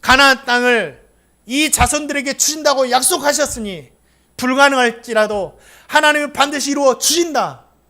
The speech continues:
그 믿음이 생겼다라는 겁니다. 로마서 사 장에 보면 아브라함이 이삭을 통해서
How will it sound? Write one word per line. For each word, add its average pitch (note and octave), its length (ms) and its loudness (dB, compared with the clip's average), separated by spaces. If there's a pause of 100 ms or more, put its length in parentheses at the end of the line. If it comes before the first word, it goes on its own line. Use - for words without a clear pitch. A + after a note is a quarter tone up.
그 B3 120 -6
믿음이 G#3 400 2
생겼다라는 C4+ 720 4
겁니다. C#3+ 400 -8 (1700)
로마서 A3 360 6
사 A3+ 160 4
장에 A3 220 4
보면 F3+ 520 -2 (580)
아브라함이 F#3 840 -6 (380)
이삭을 A#3+ 420 -4
통해서 F3+ 640 -12